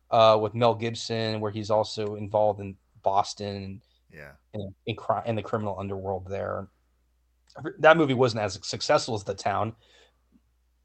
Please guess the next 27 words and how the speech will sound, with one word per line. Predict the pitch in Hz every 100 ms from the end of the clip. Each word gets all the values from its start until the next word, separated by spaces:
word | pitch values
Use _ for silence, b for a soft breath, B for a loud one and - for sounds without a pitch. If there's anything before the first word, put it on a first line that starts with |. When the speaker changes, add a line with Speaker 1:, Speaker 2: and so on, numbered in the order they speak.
| _ -
Speaker 1:
but | 139 143
it's | - -
the |
same | 139 165 143
kind | 143 120
of |
idea. | 104 92 135 104 101 b b -
But | 190
this | 269
is | 254
the | 214
film | 208 196
that | 160
sort | - 185
of | -
started | - 139 135 120
it | 107
all. | 110 120 101 - b b b -
Uh, | 147 147
I'll | 160
have | 208 214
you | 202
know | 180
that | 160 143
the |
Friends | - 160 170
of, | 156